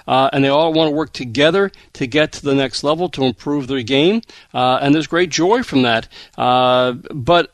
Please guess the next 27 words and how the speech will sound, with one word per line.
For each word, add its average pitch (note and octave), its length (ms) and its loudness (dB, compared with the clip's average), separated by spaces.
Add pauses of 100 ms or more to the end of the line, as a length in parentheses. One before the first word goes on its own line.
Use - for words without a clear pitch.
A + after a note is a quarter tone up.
(100)
again, E3 680 2
it, - 440 -6
it, - 160 -8
once D#3+ 300 2
you, G2+ 260 -8
once F#3 200 2
you A3 120 -4
fall, G3+ 500 2 (540)
you F3 100 2
know, D3+ 120 2
off E3+ 300 0
that, E3+ 280 0
that, D3 240 0
that, C#3 300 -2 (240)
that C3+ 180 0
sense F3+ 420 2
of C#3+ 140 -4
doing D3+ 240 2
the D3 80 2
right C#3 280 0
thing, F3+ 340 4
as D3 120 -2
you C3 80 -4
said, D#3+ 280 -2
you C3 80 -4
start, C#3+ 460 0
uh, A#2+ 300 0